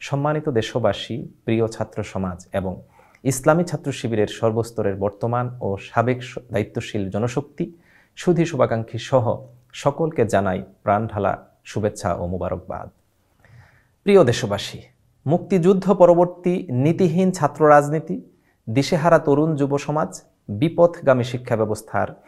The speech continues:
চরম বাস্তবতায় অনিবার্য দাবি হিসেবে এক আদর্শ ইসলামী সমাজ বিনির্মাণের লক্ষ্যকে সামনে রেখে উনিশশো সাতাত্তর সালের ছয় ফেব্রুয়ারি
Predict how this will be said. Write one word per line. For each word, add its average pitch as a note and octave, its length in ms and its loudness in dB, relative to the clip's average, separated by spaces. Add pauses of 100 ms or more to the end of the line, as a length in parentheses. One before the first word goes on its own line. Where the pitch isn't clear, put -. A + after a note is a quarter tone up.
(280)
চরম F3+ 300 6
বাস্তবতায় A#2+ 600 2
অনিবার্য C3 580 0
দাবি A2 220 -2
হিসেবে G2 500 -6 (280)
এক - 260 -8
আদর্শ A#2+ 360 0
ইসলামী A2 400 -2
সমাজ G#2+ 360 -6
বিনির্মাণের G2 500 -6
লক্ষ্যকে A#2+ 440 -6
সামনে B2+ 300 -2
রেখে D3+ 300 -4 (460)
উনিশশো D#3+ 320 -2
সাতাত্তর - 440 -2
সালের A2+ 380 -2
ছয় B2+ 240 -2
ফেব্রুয়ারি G#2+ 520 0